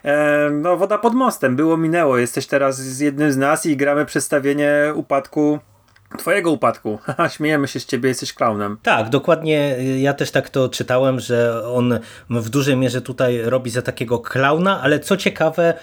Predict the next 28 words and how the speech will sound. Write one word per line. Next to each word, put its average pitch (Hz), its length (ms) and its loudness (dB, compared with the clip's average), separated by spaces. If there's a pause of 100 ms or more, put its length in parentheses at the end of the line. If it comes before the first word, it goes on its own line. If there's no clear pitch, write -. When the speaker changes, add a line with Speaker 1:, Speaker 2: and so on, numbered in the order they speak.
(160)
Speaker 2:
on 135 160 2
robi 156 200 2
za 156 100 2
tego 151 200 0
klauna 147 360 0
głównie 139 380 2
właśnie 131 300 0
na 127 100 2
scenie, 160 340 0
bo 160 80 2
tak 139 140 2
jak 175 100 4
Speaker 1:
Mhm. 156 160 2
Speaker 2:
mówisz, 101 240 -4
no, 120 300 2 (360)
w 131 280 0 (480)
kontekście 131 800 2
funkcjonowania 131 840 2
tej 113 420 0 (120)
trupy 147 540 2 (280)
cyrkowej, 143 720 0
no 160 160 0
to 180 240 0
oni 156 260 0
są 147 160 -2
wszyscy 139 440 -4
sobie 131 540 0
równi. 107 460 -2